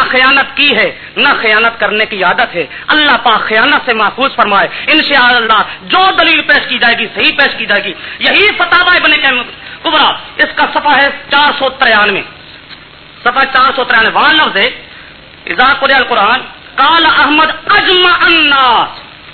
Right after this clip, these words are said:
اجمع الناس علی انہا نزلت فی الصلاۃ۔" یہاں وہ بعض والی بات بھی کوئی نہیں، "علی انہا نزلت فی الصلاۃ۔" یہ آیتِ کریمہ یہ نازل ہوئی ہے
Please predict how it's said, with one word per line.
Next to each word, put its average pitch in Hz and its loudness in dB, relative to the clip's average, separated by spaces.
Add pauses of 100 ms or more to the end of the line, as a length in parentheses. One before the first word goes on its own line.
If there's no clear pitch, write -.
(880)
اجمع 370 2
الناس 302 2
علی 285 4 (100)
انہا 311 2
نزلت 294 2 (680)
فی 294 -2
الصلاۃ۔" 226 2
یہاں 226 2
وہ 233 2
بعض 262 2
والی 233 2
بات 202 2
بھی 190 -4
کوئی 143 -6
نہیں، - -20 (220)
"علی 220 0 (220)
انہا 302 4
نزلت 311 0 (300)
فی 359 0
الصلاۃ۔" 302 2 (260)
یہ 214 0 (140)
آیتِ 294 0
کریمہ 208 -2 (360)
یہ 220 -2
نازل 233 0
ہوئی 220 -4
ہے - -2